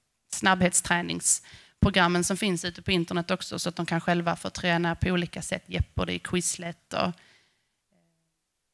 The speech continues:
alla möjligheter. Det bästa med På riktigt är ju att man får ju verkligen tips och hjälp av själva, eh, Lin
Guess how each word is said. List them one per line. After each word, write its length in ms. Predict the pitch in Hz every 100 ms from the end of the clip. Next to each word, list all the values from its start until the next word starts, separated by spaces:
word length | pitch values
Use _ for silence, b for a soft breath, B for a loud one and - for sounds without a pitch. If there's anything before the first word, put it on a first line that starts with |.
| _ _ _
alla 200 | 175 175
möjligheter. 520 | 170 180 180 - - - _
Det 120 | - 214
bästa 320 | 240 - 202
med 140 | 196
På 60 | 208
riktigt 300 | 220 214 -
är 80 | 196
ju 80 |
att 140 | 180 -
man 100 | 185
får 240 | - 180
ju 60 | 180
verkligen 460 | 196 - 196 180
tips 380 | - - 208 -
och 80 | -
hjälp 520 | 196 196 170 226 - -
av 280 | 202 175 170
själva, 540 | 220 226 202 185 202 - b b b b _
eh, 460 | 180 180 180 180 185
Lin 440 | 208 202 202 277